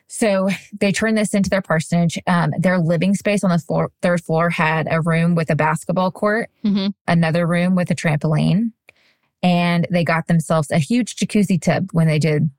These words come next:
Speaker 1: the remodel.
Speaker 2: What? Where are you getting all this money from? <laughs>
Speaker 1: The sixty to seventy members.
Speaker 2: What the, feed the poor, you idiots.
Speaker 1: Yeah. Not one of them had a job in the
Speaker 2: Huh?
Speaker 1: Irwin family.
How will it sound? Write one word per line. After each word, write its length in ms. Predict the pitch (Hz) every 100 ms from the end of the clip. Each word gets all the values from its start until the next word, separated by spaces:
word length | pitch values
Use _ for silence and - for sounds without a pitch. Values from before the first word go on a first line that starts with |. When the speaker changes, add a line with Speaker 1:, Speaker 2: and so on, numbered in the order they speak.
| _
Speaker 1:
the 100 | 196
remodel. 540 | 151 143 - - 107 170
Speaker 2:
What? 640 | 370 415 480 508 - - - _ _
Where 140 | - 403
are 140 | 494
you 80 | 523 427
getting 220 | 427 403
all 80 | 415
this 160 | 381 285
money 320 | 320 415 370
from? 320 | 285 262 247 -
<laughs> 40 | - 190 719 740 - - - - -
Speaker 1:
The 140 | 180
sixty 400 | 254 - 330 - 311
to 120 | 320
seventy 440 | 302 254 254 240
members. 640 | 185 151 101 131 - - - -
Speaker 2:
What 140 | 349
the, 120 | 370 - - -
feed 320 | - 381 403 392
the 100 | 349
poor, 400 | 277 359 359 254
you 140 | 214
idiots. 680 | 196 247 320 370 - - - _ _
Speaker 1:
Yeah. 260 | 185 170 - 190 _ _ _ _ _ 214
Not 340 | 190 202 214
one 200 | 190 196
of 120 | 202
them 140 | 180 175
had 180 | 170
a 60 | 170
job 380 | 165 160 143 - _ _ _ _ _ _
in 160 | - 185
the 60 | 175
Speaker 2:
Huh? 140 | -
Speaker 1:
Irwin 160 | 415 160
family. 420 | 123 104 76 -